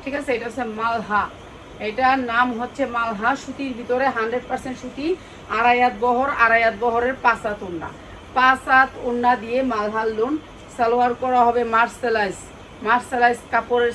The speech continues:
সালোয়ার, যেগুলো হচ্ছে আপনি আড়াই গজ পাবেন, আড়াই গজ পাবেন মালহার লোন মাত্র পাঁচশো বিশ টাকায়। পাঁচশো বিশ টাকায় পাবেন মালহার লোন, যার লাগবে খালি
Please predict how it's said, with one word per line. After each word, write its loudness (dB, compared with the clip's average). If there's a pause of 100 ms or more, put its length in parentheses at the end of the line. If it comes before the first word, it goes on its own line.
সালোয়ার, 2 (100)
যেগুলো -6
হচ্ছে -8 (100)
আপনি -8 (140)
আড়াই 0
গজ -8 (100)
পাবেন, -4 (520)
আড়াই 6 (100)
গজ -2 (140)
পাবেন 0 (120)
মালহার -2
লোন -2 (100)
মাত্র -2 (180)
পাঁচশো -4
বিশ -12 (120)
টাকায়। -4 (500)
পাঁচশো 0 (100)
বিশ -8 (100)
টাকায় 2
পাবেন 0 (100)
মালহার -4
লোন, 0 (100)
যার 0 (100)
লাগবে -4
খালি -6